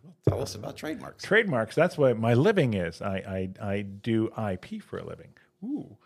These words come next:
Speaker 2: So if any of you people out there listening have a, a need for a patent or a trademark, my livelihood, it does pay some of the bills. But it's like, if you need help with anything intellectual property, 'cause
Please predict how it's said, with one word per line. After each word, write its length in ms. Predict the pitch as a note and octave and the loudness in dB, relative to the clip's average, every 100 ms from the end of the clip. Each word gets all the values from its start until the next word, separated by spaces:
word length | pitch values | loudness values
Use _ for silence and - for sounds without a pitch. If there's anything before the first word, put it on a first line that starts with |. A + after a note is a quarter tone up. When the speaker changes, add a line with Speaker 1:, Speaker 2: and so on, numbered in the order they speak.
| _ _ | _ _
Speaker 2:
So 240 | - A2+ G#2 | -6 -2 0
if 80 | |
any 180 | C#3 E3+ | 2 2
of 80 | C#3 | 2
you 120 | C3 | 0
people 360 | B2 C3+ B2+ A#2+ | -2 0 4 4
out 160 | A2+ | 4
there 160 | A#2 G#2 | 4 4
listening 500 | G#2+ A2+ G#2 F#2 F#2+ | 4 4 2 0 0
have 260 | G2 G2+ G2 | 2 2 2
a, 180 | F#2 F2+ | 0 0
a 80 | F#2 | -2
need 380 | F#2 G2 A#2 A#2+ | 2 2 2 0
for 160 | - | -6
a 80 | - | -8
patent 420 | - - B2 B2+ - | -8 -4 -4 -4 -4
or 160 | B2 A2 | -2 -2
a 40 | |
trademark, 640 | - A#2 A2+ - E2 - _ _ | -2 -2 -2 -4 -10 -16 _ _
my 260 | F2+ E2+ E2+ | -6 -6 -6
livelihood, 800 | F2+ G#2+ A2 G2+ F#2 E2+ E2 - _ - _ | -4 -2 -2 -6 -8 -10 -12 -18 _ -20 _
it 160 | G#2+ G2+ | -8 -2
does 220 | G#2+ G#2 | 0 0
pay 200 | - G2 | -2 -6
some 220 | F#2+ A2 G2+ | -4 -4 -4
of 60 | |
the 60 | F#2 | -4
bills. 360 | G#2+ G2 G2 _ - _ _ - | -4 -6 -10 _ -20 _ _ -6
But 140 | F#2+ | -6
it's 180 | G#2 F#2+ | -6 -4
like, 200 | F#2+ - | -4 -4
if 140 | G#2 A2 | -6 -2
you 80 | |
need 260 | A#2 D#3 F3+ | 0 0 0
help 280 | D#3+ F#3 F#3 | 0 0 -2
with 140 | B2 | -2
anything 400 | C3+ D3 C#3 C3 | 0 0 -2 -4
intellectual 480 | C3 A#2+ A#2 - G2+ | -2 -2 -2 -4 -6
property, 420 | - B2 A#2+ G2 | -6 -6 -6 -8
'cause 320 | G#2 G#2 G2 | -6 -6 -8